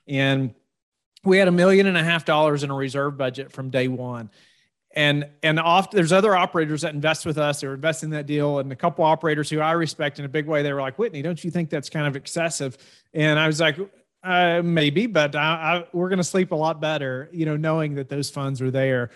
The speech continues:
And, and so, don't you know, a week, like I said, a week after closing, they shut the country down. Uh, and w-, we were so thankful that we had the, those funds, right? The emergency, uh, budget, uh, uh, allocated. I mean, it was separate from CapEx and those things as well.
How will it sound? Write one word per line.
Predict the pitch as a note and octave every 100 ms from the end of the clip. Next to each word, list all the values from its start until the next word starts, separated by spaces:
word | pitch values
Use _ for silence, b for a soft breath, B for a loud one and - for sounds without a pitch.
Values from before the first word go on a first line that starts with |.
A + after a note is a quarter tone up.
| b b -
And, | D3 C#3+ C#3+ D3 D3
and | D3+
so, | F3 E3 D3+ D3+ G3
don't | E3+ E3+
you | F3+
know, | F#3
a | D#3
week, | D3+ F3+ E3+
like | D3
I | -
said, | F#3+
a | C#3+
week | D#3+ D#3+
after | E3 D#3 C#3+
closing, | - F#3+ G3+ F#3 C#3 C3 B2+ A#2 _ _ -
they | C#3+
shut | E3 C#3+
the |
country | D3+ C#3+ C#3
down. | B2 A2 b b b -
Uh, | C3
and | C#3+ C#3+ C#3+
w-, | D#3 D#3+ E3
we | D#3 E3
were | D#3+
so | - D#3
thankful | E3+ F3 E3 D3
that | C#3+ D3
we | D3
had | C#3+ D#3+ E3
the, | C#3 C3+
those | C#3+ C#3 -
funds, | C#3+ G3+ A#2+ A#2+
right? | C#3 E3
The |
emergency, | C#3 C#3 D#3+ D3 C#3+ C3 C3
uh, | C3+ C3
budget, | C3 D3+ C#3 A2+ - b b -
uh, | B2+ B2+ -
uh, |
allocated. | C3+ C#3+ D#3+ E3+ C3+ C#3
I |
mean, | D3+
it | D#3
was | D3
separate | E3+ F3 D#3
from | D3+
CapEx | D#3 D#3 D#3+ D#3 D3+ -
and | C#3+
those | D3 D3
things | C#3+ C3
as | B2 A#2+
well. | C#3 C#3 G#2+